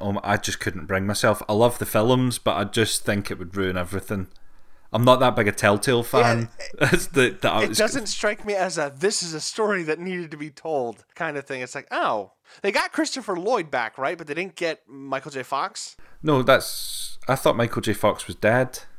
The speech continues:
Speaker 2: No, he's, he's still alive. He's doing stuff.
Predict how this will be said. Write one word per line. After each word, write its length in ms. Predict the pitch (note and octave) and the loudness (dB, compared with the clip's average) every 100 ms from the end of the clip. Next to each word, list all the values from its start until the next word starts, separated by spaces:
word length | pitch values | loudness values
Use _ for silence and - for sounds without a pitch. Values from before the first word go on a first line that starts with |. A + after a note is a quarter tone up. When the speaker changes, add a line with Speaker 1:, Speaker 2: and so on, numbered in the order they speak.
| - - - - - - | -18 -20 -20 -20 -18 -12
Speaker 2:
No, 380 | A#3 E4+ A3 D3+ | -6 -4 -4 -8
he's, 340 | - A3 - - | -14 -12 -14 -14
he's 180 | A#3 | -12
still 300 | - C#4 B3 | -8 -4 -4
alive. 380 | A3+ E3+ F#3 A#3 | -2 -2 -2 -4
He's 180 | A#3 G#3+ | -10 -14
doing 380 | - A3 G#3 G3+ | -14 -8 -8 -8
stuff. 420 | - C#4+ C4 | -4 -2 -2